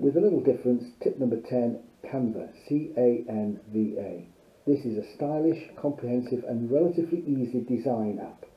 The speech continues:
So if you want to push information out that looks stylish, eye-catching, and professional, then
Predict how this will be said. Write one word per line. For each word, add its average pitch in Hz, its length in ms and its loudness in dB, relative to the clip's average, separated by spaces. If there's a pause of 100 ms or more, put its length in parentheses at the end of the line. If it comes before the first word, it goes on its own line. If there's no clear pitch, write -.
(440)
So - 60 4
if - 140 4
you 180 120 6
want 180 200 4
to - 60 -6
push - 360 -2
information 135 720 4
out 123 280 -4 (200)
that 123 200 -2
looks 156 420 4 (260)
stylish, 90 440 -6 (420)
eye-catching, - 800 -2
and 135 280 0
professional, 113 600 -4 (560)
then 107 320 0